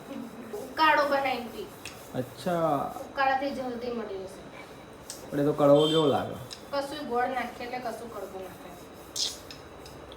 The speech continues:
Speaker 2: હારું, તું હવે રોટલી કરી નાખ. મળીએ આગળ આગળ.
Speaker 1: સો કલાક થઈ ગયો છે, આપણે ફ્રીઝરમાં મૂકી હતી તો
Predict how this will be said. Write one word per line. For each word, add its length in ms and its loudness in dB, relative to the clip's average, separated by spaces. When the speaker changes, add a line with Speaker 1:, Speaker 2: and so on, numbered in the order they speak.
Speaker 2:
હારું, 380 6
તું 180 2
હવે 100 4
રોટલી 320 2
કરી 160 2
નાખ. 220 4
મળીએ 420 6
આગળ 240 -4
આગળ. 540 -8
Speaker 1:
સો 160 -2
કલાક 520 2
થઈ 160 -2
ગયો 220 2
છે, 200 0
આપણે 320 0
ફ્રીઝરમાં 600 -6
મૂકી 340 -8
હતી 220 -8
તો 340 -2